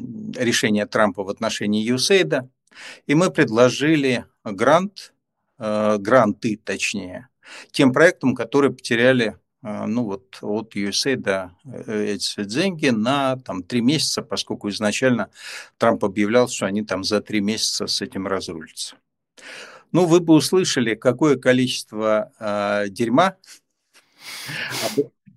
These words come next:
<laughs> обрушилось на нас со стороны, э, м, в том числе, и, с-, скажем так, представителей независимой, независимой прессы.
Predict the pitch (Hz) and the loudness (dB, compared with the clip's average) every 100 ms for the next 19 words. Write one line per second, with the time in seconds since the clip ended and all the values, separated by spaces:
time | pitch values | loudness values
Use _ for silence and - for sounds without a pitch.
0 | _ - 127 - - - - 110 113 156 | _ 0 0 0 -12 -16 -4 -2 2 0
1 | 160 - 127 127 123 120 123 170 165 - | 0 0 0 0 0 0 2 0 0 -4
2 | 120 - 120 113 120 127 151 143 - 131 | -8 -6 -2 0 2 2 2 0 -4 -4
3 | 107 107 104 98 - 120 107 104 104 104 | 0 0 0 -4 -10 -6 -4 -4 -6 -8
4 | 104 101 101 _ _ _ _ - _ _ | -10 -12 -14 _ _ _ _ -20 _ _
5 | - - - 151 160 - 127 - 135 123 | -20 -20 0 2 2 -2 -6 0 4 4
6 | 123 - 123 - 135 123 135 - - 214 | 2 -6 -10 -8 -8 -6 -4 -6 -8 -8
7 | - - 110 107 101 - - 101 - 127 | 0 2 2 0 -2 -4 -8 -6 2 4
8 | 139 131 120 113 117 120 117 123 - 113 | 4 2 0 2 0 2 2 0 0 -2
9 | 107 104 90 - 123 107 113 117 120 107 | -2 -4 -8 -10 -6 -4 -4 -4 -4 -4
10 | 104 - - - - | -6 -6 -6 -6 -8